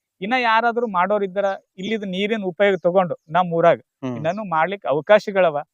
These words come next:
Speaker 1: ಸರ್ಕಾರದಿಂದ ಸವಲತ್ತುಗಳವ.
Speaker 2: ಹ್ಮ್.
Speaker 1: ಬೇರೆ ರೈತರನ್ನು ಮಾಡ್ರಿ ಅಂತ ನನ್ ಕಡೆಯಿಂದ ಇಷ್ಟು ನಮ್ ಊರಾಗಿನ ರೈತರಿಗೆ
Speaker 2: ನಿಮ್
Speaker 1: ಹೇಳ್ತೀನಿ.
Speaker 2: ತಿಳಿದಷ್ಟು ಅವ್ರಿಗೆ ಸಜೆಷನ್
Speaker 1: ಸಲ-, ಸಲಹೆ ಮಾಡ್ತೀವಿ. ಯಾರೇ ನನಗ್ ಕೇಳಿದ್ರು, ನನಗೆ ಎಷ್ಟು ತಿಳಿದದ, ಎಷ್ಟು ಅದ್ರ
Speaker 2: ಹ್ಮ್.
Speaker 1: ಬಗ್ಗೆ ನಾಲೆಜ್ ಅದ, ಅಟ್ ನಾ ಬೇರೆ ರೈತರಿಗೂ ಹೇಳಕ್ ಇಚ್ಛೆ ಪಡ್ತೀನಿ.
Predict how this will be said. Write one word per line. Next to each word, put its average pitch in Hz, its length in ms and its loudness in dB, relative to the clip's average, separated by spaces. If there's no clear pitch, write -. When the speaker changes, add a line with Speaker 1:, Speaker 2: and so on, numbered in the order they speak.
Speaker 1:
ಸರ್ಕಾರದಿಂದ 202 600 2
ಸವಲತ್ತುಗಳವ. 160 680 0
Speaker 2:
ಹ್ಮ್. 113 360 -16
Speaker 1:
ಬೇರೆ 226 320 8
ರೈತರನ್ನು 233 480 -2
ಮಾಡ್ರಿ 208 400 0
ಅಂತ 202 220 -14
ನನ್ 175 180 -10
ಕಡೆಯಿಂದ 165 280 -14
ಇಷ್ಟು 202 180 -20
ನಮ್ 175 220 -6
ಊರಾಗಿನ 180 320 0
ರೈತರಿಗೆ 143 300 -8
Speaker 2:
ನಿಮ್ 170 180 -4
Speaker 1:
ಹೇಳ್ತೀನಿ. 127 60 -8
Speaker 2:
ತಿಳಿದಷ್ಟು 190 460 2
ಅವ್ರಿಗೆ 180 420 4
ಸಜೆಷನ್ 135 280 -6
Speaker 1:
ಸಲ-, 226 500 6
ಸಲಹೆ 202 280 0
ಮಾಡ್ತೀವಿ. 190 480 0
ಯಾರೇ 202 260 4
ನನಗ್ 202 240 -6
ಕೇಳಿದ್ರು, 170 360 -8
ನನಗೆ 202 360 -4
ಎಷ್ಟು 226 220 -4
ತಿಳಿದದ, 190 400 -6
ಎಷ್ಟು 175 420 -4
ಅದ್ರ 170 120 -4
Speaker 2:
ಹ್ಮ್. 160 100 -10
Speaker 1:
ಬಗ್ಗೆ 170 180 -6
ನಾಲೆಜ್ 156 360 -2
ಅದ, 139 100 -10
ಅಟ್ 202 260 0
ನಾ 202 140 -4
ಬೇರೆ 156 300 -4
ರೈತರಿಗೂ 151 720 -14
ಹೇಳಕ್ 156 260 -6
ಇಚ್ಛೆ 135 200 -20
ಪಡ್ತೀನಿ. - 240 -20